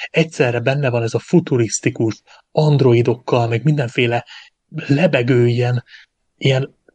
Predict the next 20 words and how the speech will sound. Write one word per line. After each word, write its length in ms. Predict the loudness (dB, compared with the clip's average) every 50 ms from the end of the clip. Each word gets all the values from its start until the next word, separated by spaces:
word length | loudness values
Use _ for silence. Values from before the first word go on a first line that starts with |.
| _ _ _ _ _
szovjet 520 | -8 -2 2 4 4 4 2 0 -2 -4
science 400 | -4 -4 -2 -2 0 0 -2 -4 -6
fiction-nökből 1160 | -6 -4 -2 -2 -2 -2 -4 -6 -8 -10 -10 -12 _ _ 2 4 4 4 4 4 4 4 4
átemelt 600 | 2 2 0 -2 0 0 0 0 0 0 0 2
mindenféle 420 | 0 0 0 0 -2 -2 -2 -2
elborult 480 | -2 -2 -2 0 0 0 0 0 -2 -4
gépezetek, 720 | -2 -2 -2 -2 -4 -4 -2 -2 0 0 0 0 0 -4 -10 -18 -18 -6 -2
meg 220 | 0 2 2 2 2
a 260 | 0 -2 -2 -6 -10 -12 -20 -20 _ _ _ _ _ -2
tipikus, 840 | 0 0 0 0 -2 -2 0 2 2 2 2 0 -2 -8 -12 -16 _ _ _
ö, 380 | -4 0 4 6 6 6 6 4 2 0 -8 -20 -20 -20 -20 _ _ _ _
hatvan, 640 | -16 -6 -2 -2 -2 0 0 0 0 2 2 2
ötvenes, 360 | 2 2 2 2 0 0 0 0
hatvanas 600 | 0 -2 0 0 0 0 2 2 0 -2 -4 _
évek 380 | _ -2 0 0 0 0 -2 -2
hidegháborús 920 | -2 0 0 0 0 -2 0 0 0 2 2 0 -2 -2 -6 -8 -12 -8
korszakára 600 | -2 0 2 2 2 0 -2 -2 0 0 0 2
jellemző 640 | 2 4 4 4 4 4 4 2 2 2 4 4 4
dolgok. 460 | 4 4 4 4 4 4 2 0 0 -4 -10 -20 -20 -20 -20 _ _ _ _
Ö, 320 | -4 -2 0 2 2 2